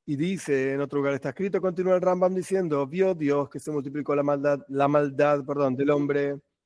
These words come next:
sobre la tierra". Y también está escrito el grito de Sodom y Amorra, Sodoma y Gomorra. Es muy fuerte. Esto indica, sobre este décimo principio, o sea, el Rambam trajo varios versículos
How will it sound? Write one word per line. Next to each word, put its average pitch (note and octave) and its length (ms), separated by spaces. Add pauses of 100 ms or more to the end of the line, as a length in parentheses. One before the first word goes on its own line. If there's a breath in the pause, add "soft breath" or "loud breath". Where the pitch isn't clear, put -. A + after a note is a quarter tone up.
(300)
sobre C#3+ 260
la C#3 120
tierra". D3 760
Y E3+ 100
también G3 240
está F#3 120
escrito F#3+ 380
el C#3+ 80
grito C#3+ 280
de C#3 140
Sodom D3 400
y D3 60
Amorra, D#3 400
Sodoma D3+ 360
y D3 40
Gomorra. C3 520 (1200)
Es D3 160
muy C#3 140
fuerte. D3 640 (320)
Esto G#3+ 260
indica, C#3 600
sobre D3+ 300
este G3 180
décimo G3+ 280
principio, E3+ 440
o - 20
sea, E3+ 120
el F3+ 60
Rambam G3+ 280
trajo F#3 240
varios G3 240
versículos D3 580